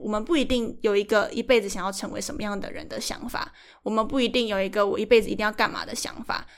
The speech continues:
甚至我都没有，就是我就觉得，嗯，也不一定啦，今天怎么想，明天可能就换个方式想，对，我就想法变来变去的。所以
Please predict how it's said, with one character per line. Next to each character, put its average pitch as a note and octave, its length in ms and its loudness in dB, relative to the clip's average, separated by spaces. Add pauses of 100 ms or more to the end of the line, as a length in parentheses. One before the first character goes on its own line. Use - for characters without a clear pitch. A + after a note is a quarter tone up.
甚 D4+ 160 4
至 C#4+ 80 2
我 G3 160 4
都 G#3+ 100 2
没 G3 200 -2
有， B3 240 -4
就 B3 100 -2
是 C#4+ 80 0
我 A#3 80 4
就 C4 80 6
觉 A3 100 2
得， G3+ 140 -2
嗯， C#4+ 480 -6 (300)
也 G#4 100 2
不 D4+ 140 2
一 C4 40 6
定 A#3 200 0
啦， F#2+ 360 -4
今 C#4+ 160 -2
天 C#4+ 360 0 (120)
怎 G3 120 -8
么 G#3 80 2
想， - 280 -4
明 A#3+ 120 0
天 D4+ 100 2
可 - 100 -2
能 - 120 -6
就 G#3+ 180 0
换 - 180 -2
个 - 60 0
方 A#3 160 2
式 D4+ 100 6
想， - 220 2 (420)
对， A3 120 0
我 G#3+ 180 4
就 C4+ 300 8
想 A#3 180 0
法 G#3+ 140 4
变 G#3+ 160 4
来 F#3+ 80 0
变 G3 200 -4
去 G3+ 140 -6
的。 - 160 -6
所 C4 140 6
以 - 180 4